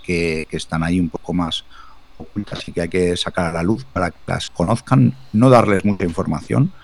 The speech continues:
eh, y a partir de ahí que sean ellos. Yo, fundamentalmente, eh, lo que quiero es que sean ellos los que utilicen la, la herramienta. Hay una anécdota que me contaba el otro día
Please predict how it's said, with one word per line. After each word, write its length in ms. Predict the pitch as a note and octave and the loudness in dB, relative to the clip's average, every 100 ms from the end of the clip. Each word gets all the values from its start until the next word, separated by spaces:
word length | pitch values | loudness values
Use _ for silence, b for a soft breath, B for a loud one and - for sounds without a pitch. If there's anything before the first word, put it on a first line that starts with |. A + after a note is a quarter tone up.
| B B B B B B - - | B B B B B B -20 -8
eh, 420 | - G#2 F#2+ - - | 4 6 6 2 -2
y 100 | G2+ | 2
a 100 | G2+ | 4
partir 320 | G#2 F#2+ A2+ | 4 4 4
de 40 | A2+ | 6
ahí 140 | A2+ G#2+ | 6 4
que 100 | A2 | 0
sean 240 | - F2+ | 0 2
ellos. 280 | F2 E2+ E2+ - | 2 0 -2 -6
Yo, 560 | - F2 G2+ G2+ G#2 G#2 B B B - | -6 2 4 6 6 4 B B B -6
fundamentalmente, 1080 | G2+ G#2 G2 F#2+ G2 G2+ G#2 A2 G#2+ G#2+ - | 2 4 4 4 4 6 4 4 4 2 -2
eh, 140 | G2+ F#2+ | -4 0
lo 160 | F#2 | 0
que 160 | - F2 | 0 -4
quiero 480 | - G#2 A2 G#2+ - | 0 0 2 -2 -8
es 180 | - - | -8 -4
que 140 | - | -2
sean 320 | F#2+ - G2 G#2 | -2 0 2 4
ellos 240 | G#2 G#2 | 4 4
los 180 | G2 F#2 | 2 0
que 240 | - F2 | -4 -4
utilicen 560 | E2+ D#2 E2 E2+ G2 F#2 | -4 -4 -8 -4 -2 -2
la, 300 | E2+ E2 D#2 | -2 -6 -6
la 160 | - E2+ | -4 -4
herramienta. 640 | D#2+ - F2+ G2 F#2 - - B B - - | -6 -2 2 4 2 -2 -12 B B -20 -2
Hay 400 | F#2 G#2 G#2+ G2+ - | 2 4 4 2 0
una 680 | G#2 G#2 G2+ G2 F#2+ F#2 F2+ F2+ - | 0 4 4 2 2 0 -2 -6 -4
anécdota 540 | F#2+ G2+ G#2 G#2 G2 | 0 0 0 0 0
que 100 | G2 | 0
me 120 | G2 F#2+ | 0 2
contaba 360 | F#2 F2+ F#2+ | 0 0 0
el 80 | F#2 | 0
otro 220 | F2+ F#2 | -2 -2
día 440 | F#2 F#2+ F2+ E2+ | -2 0 0 -2